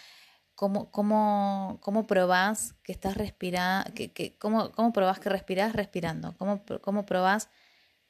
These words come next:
que elegís eligiendo? En realidad no tiene que ver con probarlo, tiene que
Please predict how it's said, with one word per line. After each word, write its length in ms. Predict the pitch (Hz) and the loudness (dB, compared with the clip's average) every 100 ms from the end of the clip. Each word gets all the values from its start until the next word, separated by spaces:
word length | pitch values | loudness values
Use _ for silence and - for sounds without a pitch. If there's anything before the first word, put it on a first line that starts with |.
| _ _ - | _ _ -4
que 120 | 185 | 0
elegís 380 | 180 185 226 240 | 0 0 0 2
eligiendo? 480 | 202 190 185 175 | 2 0 -2 -2
En 80 | 170 | -2
realidad 420 | 170 165 175 196 | -2 -2 0 2
no 220 | 208 196 190 | 0 0 -2
tiene 260 | 208 214 | -2 0
que 100 | 185 | 0
ver 120 | 180 | 0
con 220 | 190 208 180 | 2 0 0
probarlo, 440 | 175 185 196 170 | 2 4 4 0
tiene 300 | 180 196 190 | -4 -4 -6
que 460 | - 175 175 - | -8 -8 -6 -8